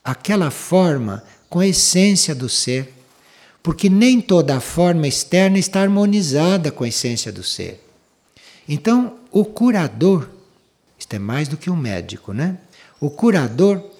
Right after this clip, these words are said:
está trabalhando no sentido de harmonizar, porque na hora que a nossa forma externa estiver harmonizada com a nossa essência interna,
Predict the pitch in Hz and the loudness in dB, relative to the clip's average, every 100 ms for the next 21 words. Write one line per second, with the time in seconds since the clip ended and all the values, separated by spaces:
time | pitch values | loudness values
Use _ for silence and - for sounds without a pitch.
0 | - _ 160 - - 196 202 - _ _ | -20 _ -4 -2 0 0 -2 -10 _ _
1 | _ _ - 220 185 175 139 135 180 208 | _ _ -2 0 2 2 4 4 4 2
2 | 220 214 - - - 170 180 202 185 226 | 0 -4 -12 -18 -2 0 2 0 0 -2
3 | 214 175 202 190 190 226 240 233 151 131 | -2 2 2 4 2 4 4 2 0 -2
4 | 151 156 156 _ _ _ _ _ _ _ | -4 -6 -10 _ _ _ _ _ _ _
5 | _ - 190 - - 214 190 156 110 - | _ -4 -4 -2 2 4 4 2 -2 -2
6 | 165 233 196 147 127 101 95 - - 160 | 0 2 4 4 2 -2 -6 -10 -8 -2
7 | 160 185 220 - 165 - - 214 233 226 | 0 0 0 -2 -4 -8 -2 2 2 2
8 | 208 190 - - 131 104 95 90 104 - | 0 0 -4 -4 -2 -2 -4 -8 -12 -18
9 | - - _ 151 - 175 196 202 190 175 | -20 -20 _ -6 -2 0 2 2 2 2
10 | 180 233 254 226 190 123 120 151 160 131 | 2 4 4 2 0 -2 -2 -2 -2 -2
11 | 101 95 - _ _ - 143 147 180 196 | -6 -10 -14 _ _ -6 -4 0 0 0
12 | - 165 - 120 110 - 104 98 170 196 | -2 -2 -2 -2 -2 -2 -6 -4 0 2
13 | 160 117 98 | 2 -2 -6